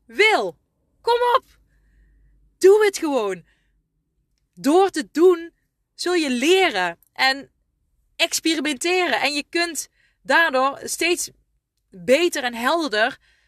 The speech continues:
jouw, eh, richting krijgen. En, ehm,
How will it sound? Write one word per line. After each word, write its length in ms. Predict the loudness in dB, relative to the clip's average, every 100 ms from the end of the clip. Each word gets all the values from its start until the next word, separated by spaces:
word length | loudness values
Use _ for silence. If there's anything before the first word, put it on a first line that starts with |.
| _ _
jouw, 400 | -2 2 4 2
eh, 320 | -2 -2 -2
richting 400 | -4 -4 -4 -10
krijgen. 540 | -6 -4 -4 -8 -14 -18 _ _ _ _ _ _ _ _ _ _ _ _ _ _
En, 440 | -2 -2 -2 -10 _ _ _ _ _ -18
ehm, 400 | -14 -12 -14